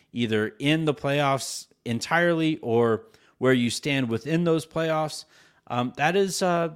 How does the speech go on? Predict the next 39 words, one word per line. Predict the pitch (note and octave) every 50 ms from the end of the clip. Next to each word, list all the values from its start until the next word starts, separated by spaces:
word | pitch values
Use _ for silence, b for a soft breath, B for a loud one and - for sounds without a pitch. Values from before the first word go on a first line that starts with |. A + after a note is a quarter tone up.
| - _ _ _ _ _
you | - D#3+
know, | D#3 D#3+
that's, | D#3 D#3+ D#3+ D#3+ - - -
that's | - - D#3+ D#3+ D#3 - - - - - _ _ _ _ -
an | - C3+ C#3
important | C#3+ C3+ - F#3+ G#3 F#3 E3+ F3
stretch | - - - D#3+ D#3+ - - - -
of | - C#3 C#3 B2+
the | B2
year, | B2 B2 C#3 C#3+ C#3+ C3+ C3+ B2+ B2 B B B B B B B
and | A#2 B2
you | C3 C3+
would | C#3 C3
like | C#3+ D#3 F3+ F3
to | - E3+
see | C#3+ - - G3 G3 E3+
a | C#3+
few | - - E3+ D#3+ D#3
more | D#3 D#3 D#3+
of | D#3+ D3+
those | D3+ D3+ C#3+
games | - - D3 C#3+ C3+ B2
be | A#2+ C3+ C3 A#2+
played | - - C3 A#2+
at | A2+ A2+
home. | A2+ B2+ G3 A#3 G#3+ F3 D3+ C3 - b b b b b b b b -
But | D#3 D#3+ D#3+ D3+ - - b b b b b b _ _
when | - - D#3+ E3+ F3 F3
there | F3 E3 D#3+ E3
is | E3+ F3+ F3+ F#3 F3+ D#3 - - - - -
so | - - - - E3+ F3+ G3 G3
much | F#3 F3 E3+ E3 - - - -
kind | - D#3+ D#3+ D3+ D3
of, | D3 C3+ B2+ B2 A#2 G#2+ - - _ -
um, | - A2+ G#2+ G2+ G2+ G2 G2 G2 G2 F#2+ F2+ - _ _ _ _ _ _ _ _ _ _ _ -
already, | C#3+ C3+ D3 D#3 D3 D#3 C#3+ C#3+ A2+
like, | A2 B2 A2+ A2 -
underlying | - C#3+ D#3 F3 E3+ E3+ D#3+ D3+ D3 C#3+ C#3 C3 B2 A#2+
pressure, | - - C3 B2+ B2+ - - D3+ D3+ D3+ D#3+